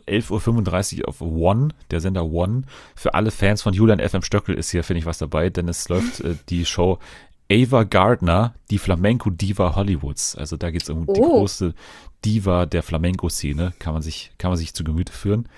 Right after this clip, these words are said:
Speaker 1: Dann, glaub ich, so ein klassischer Tipp ist auf jeden Fall Michel, ne? Michel aus Lönneberger.
Speaker 2: Mhm.
Speaker 1: Michel bringt die Welt in Ordnung. Damit beginnt der große Michel-Marathon um elf Uhr fünfundfünfzig im Z D F.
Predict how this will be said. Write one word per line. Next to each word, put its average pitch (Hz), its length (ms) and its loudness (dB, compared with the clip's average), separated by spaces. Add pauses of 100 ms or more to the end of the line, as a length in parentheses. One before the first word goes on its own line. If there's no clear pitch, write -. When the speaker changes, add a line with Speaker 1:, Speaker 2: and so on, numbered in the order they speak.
(540)
Speaker 1:
Dann, 113 160 2
glaub 113 140 6
ich, - 40 4
so 107 60 4
ein 90 60 2
klassischer 95 520 4
Tipp - 280 2
ist - 180 -2
auf 85 120 -2
jeden 90 100 2
Fall 82 260 -2
Michel, 113 560 4 (180)
ne? 98 140 2
Michel 92 320 0
aus 85 120 -2
Lönneberger. 90 500 2
Speaker 2:
Mhm. 90 80 0
Speaker 1:
Michel 98 340 4
bringt 98 300 -2
die 85 100 -2
Welt 92 220 2
in 98 80 0
Ordnung. 92 400 0
Damit 85 320 -2
beginnt 95 420 -2
der 90 60 0
große 92 260 -2
Michel-Marathon 101 800 0
um 90 100 0
elf - 220 -2
Uhr 92 60 -4
fünfundfünfzig 95 640 -2
im 80 140 -6
Z - 160 -4
D - 80 -6
F. - 280 -4